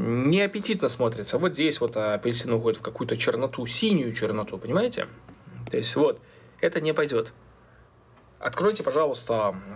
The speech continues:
э, я не знаю, в Behance апельсины и посмотрите, как снято. Соответственно, чем больше будете это видеть, тем, а, проще вам потом будет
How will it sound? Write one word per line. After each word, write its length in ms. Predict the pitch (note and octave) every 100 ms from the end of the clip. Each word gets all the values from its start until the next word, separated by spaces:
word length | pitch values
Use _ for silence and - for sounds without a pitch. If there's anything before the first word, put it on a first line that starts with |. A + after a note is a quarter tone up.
| G#2
э, 380 | G2+ G2 G2 F#2+
я 60 | G#2
не 60 |
знаю, 440 | G#2+ G#2+ G2+ F#2 F2+ F2+
в 240 | F#2 G#2+ A2+
Behance 480 | - G2 - - A2
апельсины 600 | A#2 A#2 - G#3 A#2+ G#2+
и 80 |
посмотрите, 360 | A2 - - -
как 140 | -
снято. 400 | - F#2+ E2 - - - - - -
Соответственно, 560 | - - - - B2+ - - - - - - - - - -
чем 160 | D3+
больше 180 | C#3 C#3
будете 280 | C3+ B2+ C3+
это 140 | A#2+ B2
видеть, 340 | E3+ A3+ A3
тем, 340 | - B2 A#2 A#2 - - - -
а, 840 | - G#2+ G#2 G2+ G2+ G2+ G2+ G2+ G2 -
проще 340 | D3 - C3
вам 180 | A2+ C3
потом 320 | G2+ A#2+ A2
будет 380 | G#2+ A2 -